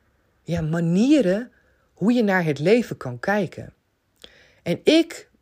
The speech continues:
vind dit soort dingen altijd cadeautjes. En dat klinkt heel gek, misschien, misschien ook wel niet. Omdat je denkt van, "Nou ja, Sil, voor jou is dat toch ook absoluut niet leuk? Dat je in één keer op, misschien wat meer op je geld moet letten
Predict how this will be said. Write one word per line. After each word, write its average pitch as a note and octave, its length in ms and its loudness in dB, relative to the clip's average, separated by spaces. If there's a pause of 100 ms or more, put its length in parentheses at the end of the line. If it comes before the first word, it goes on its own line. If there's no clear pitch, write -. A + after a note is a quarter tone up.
vind A3 340 0
dit C#4 200 0
soort D3 280 -2
dingen B3+ 320 0 (160)
altijd A#3+ 840 -2
cadeautjes. D#3+ 960 -6 (500)
En G3+ 120 -2
dat G3 160 -4
klinkt D#4+ 300 0
heel D3 200 2
gek, - 420 -2 (280)
misschien, B3 600 -2
misschien F3 300 -4
ook C#3 100 -8
wel A#2+ 120 -6
niet. A#3+ 320 -4 (840)
Omdat G3+ 200 2
je D#3+ 80 -6
denkt D#3 240 -2
van, D3+ 100 -2
"Nou F3 160 4
ja, C#3+ 80 0 (100)
Sil, G3 180 4 (340)
voor - 140 2
jou G3+ 120 8
is F3 60 0
dat E3+ 100 2
toch F3 140 -8
ook C4 180 4
absoluut - 420 0
niet A#3+ 120 0
leuk? B3+ 300 4
Dat A#3+ 140 2
je A#3+ 60 -2
in A3 60 0
één A3+ 120 -2
keer A3+ 180 0
op, G#3+ 160 0
misschien G#3+ 360 -2
wat G#3 140 -6
meer G#3+ 140 0
op G#3+ 80 -4
je F#3 80 -12
geld - 220 -2
moet G3+ 140 -6
letten G3 320 -4